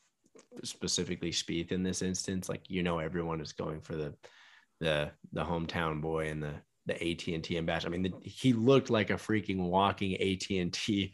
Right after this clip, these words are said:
ad. Like, the shirt was terrible, per usual. I'd love to,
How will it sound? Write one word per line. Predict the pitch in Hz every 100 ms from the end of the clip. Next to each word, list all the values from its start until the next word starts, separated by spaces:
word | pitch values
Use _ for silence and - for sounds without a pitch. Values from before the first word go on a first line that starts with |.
| - - _
ad. | 95 92 82 71 -
Like, | 90 82 - -
the |
shirt | 104 - 117
was | - -
terrible, | 85 80 78 - - - _ _
per | - 147
usual. | 107 87 87 82 80 -
I'd | - 95
love | 107 101
to, | - 92 85